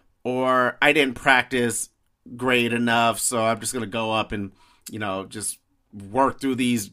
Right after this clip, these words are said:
jokes." And it, it's, it's, it's a terrible place to be. Uh, I think mentally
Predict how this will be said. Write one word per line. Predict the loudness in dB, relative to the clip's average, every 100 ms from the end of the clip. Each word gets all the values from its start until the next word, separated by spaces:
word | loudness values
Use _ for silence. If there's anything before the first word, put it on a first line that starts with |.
| -8
jokes." | 0 2 2 -2 -6
And | -8 -12 -20 -20 -20 _ _ _ _
it, | 0 0 -2 _ -4
it's, | -4 -4 -4
it's, | -2 -2 -4 -4
it's | -2 -2
a |
terrible | -4 0 4 6 6 4 2
place | 0 0 0 -2
to | -6
be. | -4 -2 -2 -6 -20 _ _ _ _ _ _ _ -4
Uh, | 0
I | 4 2
think | 2 0
mentally | -2 -2 -6 -10 -16